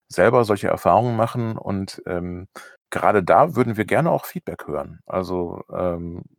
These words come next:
was, wo fühlt ihr euch diskriminiert? Und, ähm, also, äh, ihr, ihr habt schon gemerkt, wir sind nicht mehr so jung.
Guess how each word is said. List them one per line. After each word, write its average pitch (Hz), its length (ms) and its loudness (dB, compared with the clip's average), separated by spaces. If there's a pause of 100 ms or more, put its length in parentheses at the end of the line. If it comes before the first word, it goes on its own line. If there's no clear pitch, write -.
(580)
was, - 580 0 (760)
wo 120 240 4
fühlt - 340 -4
ihr 139 200 4
euch 101 420 0 (160)
diskriminiert? 101 1040 -6
Und, 87 480 -12
ähm, 85 300 -6 (380)
also, 90 300 -2 (380)
äh, 60 200 -16 (600)
ihr, - 460 -16
ihr 82 160 -6
habt - 180 -6
schon 104 160 -4
gemerkt, 90 580 0
wir 90 140 0
sind 120 300 -2
nicht 95 220 -8
mehr 87 200 -2
so 85 180 -4
jung. 85 500 -4